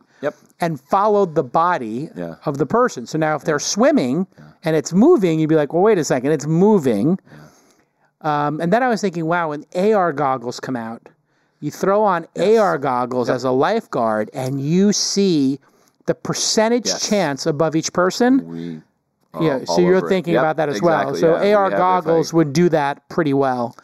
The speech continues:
Speaker 1: Yep.
Speaker 2: How
Speaker 1: Absolutely.
Speaker 2: far
Speaker 1: And a,
Speaker 2: off do you
Speaker 1: and a
Speaker 2: think
Speaker 1: heads up
Speaker 2: that
Speaker 1: display to, to every swimmer, you're kinda tracking how long they've been underwater and if the beginner swimmer
Speaker 2: Yeah.
Speaker 1: versus an advanced swimmer. Yeah, exactly.
Speaker 2: Also, if they're peeing, because you would have the
Speaker 1: <laughs>
Speaker 2: lens
Speaker 1: I don't think
Speaker 2: to know.
Speaker 1: we do the pee
Speaker 2: Is that
Speaker 1: sensor.
Speaker 2: true, that dye s-,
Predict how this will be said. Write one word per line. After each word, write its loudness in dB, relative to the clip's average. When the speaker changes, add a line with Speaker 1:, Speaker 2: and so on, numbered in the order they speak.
Speaker 1:
Yep. -2
Speaker 2:
How 0
Speaker 1:
Absolutely. 2
Speaker 2:
far 6
Speaker 1:
And 4
a, 4
Speaker 2:
off 2
do -2
you 0
Speaker 1:
and 2
a 2
Speaker 2:
think 2
Speaker 1:
heads 0
up 2
Speaker 2:
that -10
Speaker 1:
display 0
to, -4
to -4
every -2
swimmer, -6
you're -8
kinda -8
tracking -6
how -4
long -4
they've -6
been -12
underwater -6
and -8
if -14
the -10
beginner -10
swimmer -10
Speaker 2:
Yeah. 0
Speaker 1:
versus -8
an -14
advanced -12
swimmer. -10
Yeah, -8
exactly. -12
Speaker 2:
Also, 0
if -4
they're -2
peeing, -4
because -4
you 0
would 0
have -2
the -2
Speaker 1:
<laughs> -2
Speaker 2:
lens -2
Speaker 1:
I -2
don't -8
think -12
Speaker 2:
to 2
know. 0
Speaker 1:
we -18
do -12
the -12
pee -6
Speaker 2:
Is 4
that 6
Speaker 1:
sensor. -12
Speaker 2:
true, 2
that 0
dye 0
s-, -4